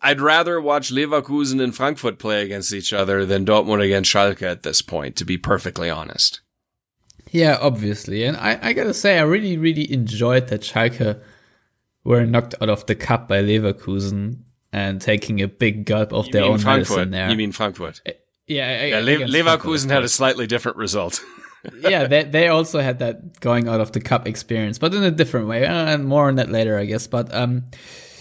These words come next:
Speaker 2: yeah, Frankfurt, uh, basically had, had a really clever approach going to Schalke because they were like, "Okay, we're just gonna do what you guys do and,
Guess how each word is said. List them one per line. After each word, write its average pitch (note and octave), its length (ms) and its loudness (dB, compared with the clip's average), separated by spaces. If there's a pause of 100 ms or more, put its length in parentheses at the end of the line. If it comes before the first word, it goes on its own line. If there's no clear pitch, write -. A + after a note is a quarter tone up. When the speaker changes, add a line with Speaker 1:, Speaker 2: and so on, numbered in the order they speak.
Speaker 2:
yeah, B2+ 280 4
Frankfurt, F3+ 720 2
uh, - 200 -16 (880)
basically D#3+ 720 2
had, E3 240 -2 (100)
had F3 240 2
a D#3 100 2
really E3+ 340 4
clever E3 340 2
approach F#3 500 0
going B2 440 0
to - 160 -12
Schalke C3+ 340 0
because C#3 360 -2
they C#3+ 120 2
were D3 160 0
like, D3+ 200 2
"Okay, E3 300 0
we're B2+ 160 4
just D3+ 260 -4
gonna D3 400 -2 (360)
do E3 160 4
what D3+ 260 2
you D#3+ 80 2
guys E3+ 320 4
do F#3+ 320 0
and, E3 500 0